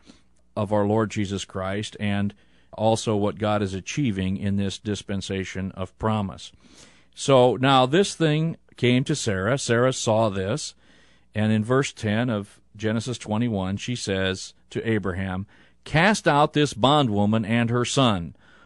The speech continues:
for the son of this bondwoman shall not be heir with my son, even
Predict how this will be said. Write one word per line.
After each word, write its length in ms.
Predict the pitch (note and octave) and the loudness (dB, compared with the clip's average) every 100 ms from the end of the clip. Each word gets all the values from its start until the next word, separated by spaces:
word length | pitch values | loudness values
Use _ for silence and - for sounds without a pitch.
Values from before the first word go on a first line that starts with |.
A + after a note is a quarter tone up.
| _ | _
for 200 | - G#2+ | -2 0
the 180 | G2 F#2+ | 0 -2
son 340 | - D3+ E3+ | 0 2 2
of 140 | F#3+ C#3 | 2 2
this 180 | D3+ | 0
bondwoman 720 | - A#2 B2 G#2+ F#2+ F#2 G2+ G#2+ | 2 2 4 2 0 -2 -2 -4
shall 260 | - G2 | -4 -4
not 380 | F#2 G#2+ C#3+ D#3+ | 0 2 2 0
be 220 | E3 E3 | -4 -4
heir 400 | G#2+ G2 F2+ F#2+ - _ _ | -4 -2 -4 -6 -10 _ _
with 200 | G#2+ G#2+ | -2 0
my 280 | A2 B2 D3 | 2 4 4
son, 640 | D3+ - G2+ F#2 F2+ F#2 - _ _ _ _ | 0 -2 -2 -2 -2 -4 -8 _ _ _ _
even 560 | A#2 A#2+ A2+ A#2 A#2 | 2 2 2 2 0